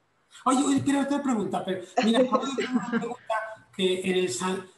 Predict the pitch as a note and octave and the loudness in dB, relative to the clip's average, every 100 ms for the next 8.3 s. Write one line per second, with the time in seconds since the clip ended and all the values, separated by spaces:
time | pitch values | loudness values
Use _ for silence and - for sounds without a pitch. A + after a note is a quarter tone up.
0 | - F#3+ A3 A#3 A#3+ A#3 A#3+ - F#3 G3+ | -8 0 2 4 4 2 -2 -2 0 2
1 | G#3 A3 G#3+ G3+ F#3+ G3 - - _ - | 2 2 0 0 -2 -6 -14 -20 _ -12
2 | F3+ F#3 G#3+ A3 A3 G3+ G3+ G3+ F#3 F3+ | -4 0 0 0 -4 -2 -2 -2 -4 -2
3 | F#3 F3+ E3 E3 E3+ E3+ D#3+ A3+ C4 A#3 | -2 -2 -2 -4 -8 -8 -6 -2 -2 -2
4 | B2 A#2+ - _ _ - - G3 G3+ B3 | -8 -10 -14 _ _ -14 -4 -2 0 0
5 | A#3 - A3 G#3+ G#3+ A#3+ G#3 G3+ G#3 G#3+ | -2 -2 -4 -2 0 0 2 0 0 -2
6 | G3 G3+ - F3+ F3+ G#3 G#3 - F3 F3 | 0 2 2 -2 0 0 0 -2 -2 -4
7 | F3 E3+ F#3+ G3 F#3+ F#3+ E3+ E3 D3 B2+ | -6 -4 -2 0 -2 -4 -6 -6 -6 -10
8 | B2 A#2+ A#2+ | -8 -8 -10